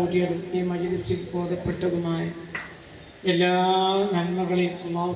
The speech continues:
തആല അവൻ്റെ മഹളായ ഫضل കൊണ്ട് കബൂലാക്കട്ടെ. നമ്മുടെ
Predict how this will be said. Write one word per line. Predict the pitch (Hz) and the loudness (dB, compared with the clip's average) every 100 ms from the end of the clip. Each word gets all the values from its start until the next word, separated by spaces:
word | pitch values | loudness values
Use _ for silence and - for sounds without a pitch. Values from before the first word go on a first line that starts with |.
| 180 | -2
തആല | 180 175 170 175 - - - | -2 -2 -4 -6 -12 -16 -10
അവൻ്റെ | 185 185 185 | -6 -4 -4
മഹളായ | 165 185 185 190 185 | -2 0 2 2 -2
ഫضل | 175 175 180 | -2 0 0
കൊണ്ട് | 175 175 | 0 -4
കബൂലാക്കട്ടെ. | 175 170 170 170 165 165 165 - - - - - - - - 185 | -6 -4 -2 -4 -4 -8 -8 -10 -12 -12 -8 -8 -8 -8 -6 0
നമ്മുടെ | 180 190 | 2 4